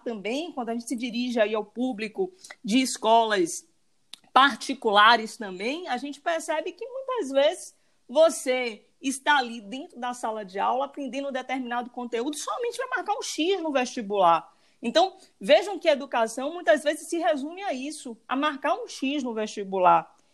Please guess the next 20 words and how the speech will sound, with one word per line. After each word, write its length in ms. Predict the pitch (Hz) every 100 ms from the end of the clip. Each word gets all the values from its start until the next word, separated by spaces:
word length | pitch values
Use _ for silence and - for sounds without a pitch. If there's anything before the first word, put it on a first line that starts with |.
| _
E 140 | 339 415
nós, 280 | 269 294 -
professores, 720 | 254 254 226 208 226 262 -
precisamos, 960 | - 320 523 330 247 233 427 - - -
obviamente, 880 | 233 240 202 214 185 190 240 - 359 -
é, 800 | 185 165 170 185 247 254 214 185 _ _
fazer 420 | - 262 247 247 262
com 260 | 339 311
que 260 | - 269 285
a 60 |
educação 520 | 254 277 254 233 247 262
não, 300 | 285 427 508
não 180 | 349 403
tenha 360 | 277 294 294
esse 280 | 254 247 269
resumo, 680 | 254 262 247 226 247 214 196
que 100 | 214
ela 160 | 214 233
vá 180 | 233 254
além, 520 | 262 233 247 247